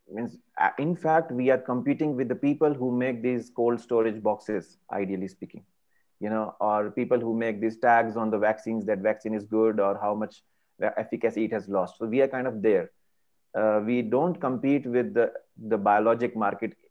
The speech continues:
in real. Our competitor is in the, in the co-, boxes part. We want that if the dependence to this,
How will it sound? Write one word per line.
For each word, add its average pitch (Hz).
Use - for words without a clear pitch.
in 113
real. 101
Our 104
competitor 123
is 110
in 110
the, 104
in 107
the 98
co-, 95
boxes 107
part. 87
We 180
want 160
that 113
if 113
the 113
dependence 147
to 143
this, 123